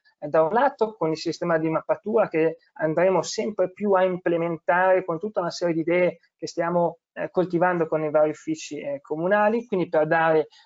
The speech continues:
eh, la visione sul territorio di tutti quelli che possono essere dei punti, eh, strategici, ognuno con una sua vetrinetta, in modo da poter sapere in maniera immediata, eh, un numero di telefono, un orario d'apertura,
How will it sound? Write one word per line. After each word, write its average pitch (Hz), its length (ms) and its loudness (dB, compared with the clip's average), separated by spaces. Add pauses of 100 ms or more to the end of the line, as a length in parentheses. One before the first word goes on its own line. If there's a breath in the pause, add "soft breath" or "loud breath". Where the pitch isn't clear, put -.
eh, - 80 -8
la 151 100 2
visione 165 460 2
sul 151 200 -10
territorio 185 640 2
di 175 120 -4
tutti 214 260 -10
quelli 170 240 0
che 170 100 -4
possono 160 420 -4
essere 170 560 -2 (300 soft breath)
dei 156 240 -4
punti, 180 760 0
eh, 160 160 -4
strategici, 156 840 0
ognuno 180 360 0
con 170 220 -2
una 165 180 -2
sua 160 240 -4
vetrinetta, 170 800 -2 (260)
in 233 100 -2
modo 165 180 2
da 180 160 2
poter 160 340 0
sapere 160 520 0
in 151 80 -4
maniera 156 500 0
immediata, 175 880 0 (240 loud breath)
eh, 147 320 -2
un 165 100 -4
numero 165 260 2
di 160 120 -2
telefono, 165 800 0
un 170 160 0
orario 160 260 4
d'apertura, 160 800 0